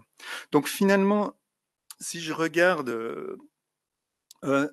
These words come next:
on est, en, vous voyez la petite, c'est, en fait, c'est, c'est, c'est mon, c'est mon petit-fils que j'ai pris sa photo parce que <laughs> finalement, je me suis dit, ben, on n'est pas meilleur que lui, hein, dans le, dans le covid. <laughs> Donc, euh, si vous pensiez que j'arrivais avec des,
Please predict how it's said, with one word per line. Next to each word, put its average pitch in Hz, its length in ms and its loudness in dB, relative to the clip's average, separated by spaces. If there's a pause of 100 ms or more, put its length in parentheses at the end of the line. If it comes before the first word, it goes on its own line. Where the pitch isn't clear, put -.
on 156 260 0
est, 190 320 -4
en, 139 460 -8
vous 147 260 -12
voyez 156 320 -2
la 131 160 2
petite, - 340 -20
c'est, - 360 -8
en 147 100 -2
fait, 190 180 -4
c'est, 131 340 -8
c'est, 139 280 -16 (260)
c'est - 260 -16
mon, 117 360 -16 (920)
c'est - 120 -8
mon 131 120 -2
petit-fils 185 680 -4
que 127 400 0
j'ai 127 140 -2
pris 156 200 -12
sa 139 140 -6
photo 147 400 -4
parce 160 240 -4
que 175 100 -4
<laughs> - 600 -14
finalement, 180 760 -4
je 147 100 -16
me 165 60 -12
suis 160 180 -16
dit, 180 100 -10
ben, 185 400 2
on 185 120 -4
n'est 175 80 -6
pas 190 180 -4
meilleur 180 340 -8
que - 120 -6
lui, 131 520 -10
hein, 113 280 -14
dans 117 180 -18
le, 120 140 -20
dans 120 140 -20
le 123 100 -20
covid. 120 480 -10
<laughs> - 20 -20
Donc, 123 320 -12
euh, 123 80 -12
si - 220 -14
vous 131 340 -10
pensiez 139 420 -10
que 123 60 -14
j'arrivais 131 460 0
avec 117 400 -2
des, 113 280 -14